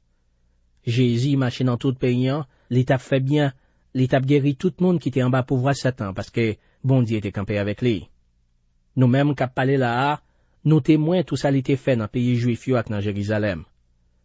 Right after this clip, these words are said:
Il était tout yel, il était clorel croix mais sous trois jours,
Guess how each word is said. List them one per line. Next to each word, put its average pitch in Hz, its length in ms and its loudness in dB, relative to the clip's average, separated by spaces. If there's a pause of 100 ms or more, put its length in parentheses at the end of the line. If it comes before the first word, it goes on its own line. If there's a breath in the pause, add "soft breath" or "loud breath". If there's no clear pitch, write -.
(140)
Il 107 120 -2
était 104 180 -2
tout 131 160 2
yel, 123 320 2 (580)
il 117 100 0
était 127 200 2
clorel 156 420 4 (200)
croix 92 360 -4
mais 104 140 -4
sous 120 160 -6
trois 123 260 0
jours, 131 280 2